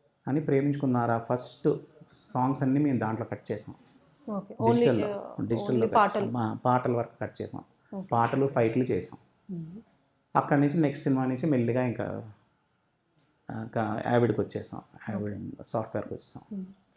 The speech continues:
Speaker 1: Hmm.
Speaker 2: ఇక, ఆ, పూర్తిగా ఈ ఏవిడ్ టెక్నాలజీలో చేసిన ఫస్ట్ మూవీ ఏది సార్ మీరు?
Speaker 1: నాకు గుర్తులేదు, but,
Speaker 2: Hmm.
Speaker 1: ఆ, ప్రేమించుకున్నారా ఫస్ట్ మేము సాంగ్స్ కట్ చేసింది. దాని
Speaker 2: Hmm.
Speaker 1: తర్వాత మ్యాక్సిమం almost ఒక టూ ఇయర్స్‌లో అన్ని సినిమాలు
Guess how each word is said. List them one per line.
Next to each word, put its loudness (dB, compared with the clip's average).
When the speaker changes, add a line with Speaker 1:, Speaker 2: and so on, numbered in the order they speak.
Speaker 1:
Hmm. -8
Speaker 2:
ఇక, -2
ఆ, 0
పూర్తిగా 2
ఈ 4
ఏవిడ్ 2
టెక్నాలజీలో 0
చేసిన -2
ఫస్ట్ -2
మూవీ 2
ఏది 2
సార్ -8
మీరు? -12
Speaker 1:
నాకు -4
గుర్తులేదు, 0
but, -6
Speaker 2:
Hmm. -2
Speaker 1:
ఆ, -8
ప్రేమించుకున్నారా 4
ఫస్ట్ -2
మేము 0
సాంగ్స్ -4
కట్ -2
చేసింది. -4
దాని -2
Speaker 2:
Hmm. -2
Speaker 1:
తర్వాత 2
మ్యాక్సిమం 0
almost 0
ఒక -2
టూ 2
ఇయర్స్‌లో -2
అన్ని 2
సినిమాలు 0